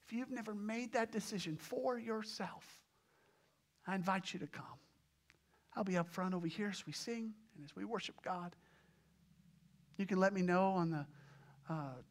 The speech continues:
tear-off card on your bulletin. You can just fill that out. Just put a note on there that you have a decision that you'd like to talk about. I'd love to follow up with you. If you have a prayer request, you can put that prayer request on that tear-off card as well and just drop it off in the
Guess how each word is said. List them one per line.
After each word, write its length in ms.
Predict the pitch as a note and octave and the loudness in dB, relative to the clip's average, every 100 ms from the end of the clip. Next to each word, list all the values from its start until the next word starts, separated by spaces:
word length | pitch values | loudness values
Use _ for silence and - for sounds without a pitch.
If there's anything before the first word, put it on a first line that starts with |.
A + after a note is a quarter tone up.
| - | -8
tear-off 400 | - A3 A3 G#3+ | 2 6 6 4
card 300 | - G#3+ A3 | 0 2 4
on 120 | F#3+ E3 | 6 4
your 100 | D3+ | 2
bulletin. 640 | F#3 G#3+ G#3+ A3 A3 A3 | 2 2 2 -2 -2 -4
You 440 | - - - - - | -8 -20 -20 -20 -10
can 80 | G3 | -4
just 160 | G3 | -4
fill 240 | - A3+ G#3+ | 0 4 4
that 200 | G#3+ G#3 | 6 6
out. 360 | G3+ G3+ G3+ - - - - _ _ _ - | 6 4 0 -4 -18 -20 -20 _ _ _ -8
Just 240 | G#3+ - - | -8 -6 0
put 140 | B3 | 2
a 60 | G3+ | 6
note 240 | G3 G#3 | 6 6
on 220 | G#3+ G#3 | 6 6
there 240 | G#3 G#3 G#3+ | 6 4 2
that 260 | F#3 - | 0 -2
you 120 | G#3+ | 2
have 180 | G3+ G#3 | 4 2
a 20 | |
decision 500 | E3+ D#3+ - A3 A#3 A3 | 0 -2 -2 -2 0 0
that 180 | G3 | 0
you'd 80 | G3+ | -2
like 180 | D#3 G#3 | -2 -2
to 40 | - | -4
talk 320 | F3 G#3 - | 0 0 0
about. 260 | G#3 G3+ G3 | 0 2 2
I'd 120 | F3 | 2
love 160 | G3+ | 0
to 80 | F#3+ | -2
follow 400 | F3+ G#3+ G3 F3+ | -4 -2 0 2
up 180 | F#3 - | 2 0
with 160 | F3+ - | -6 -2
you. 60 | |
If 20 | |
you 0 | |
have 120 | F#3 F3 | -2 -2
a 40 | |
prayer 280 | F3 A#3 A3 | 0 2 2
request, 420 | A3 - B3 C#4 - - - - - | 2 2 2 2 -12 -16 -14 -14 -4
you 100 | G3+ | 0
can 120 | G3 | 2
put 160 | E3 G#3+ | 4 6
that 160 | F#3+ | 6
prayer 180 | F#3+ G#3+ | 4 2
request 380 | G#3 G3+ G3+ - | 2 4 2 4
on 160 | F#3+ F#3+ | 2 4
that 200 | F#3 F#3+ - - - - - | 4 2 -8 -20 -20 -12 2
tear-off 360 | A3 G3+ F#3 | 4 6 2
card 300 | - G3+ F#3+ | 2 2 4
as 140 | F3 F3 | 2 2
well 300 | F3+ F#3 F3+ | 4 4 4
and 100 | D#3+ | 2
just 160 | D#3 | -2
drop 260 | - F3+ F3+ | 4 4 6
it 60 | F3 | 4
off 260 | F3 F3 | 2 2
in 80 | F3+ | -4
the 140 | D3 | -4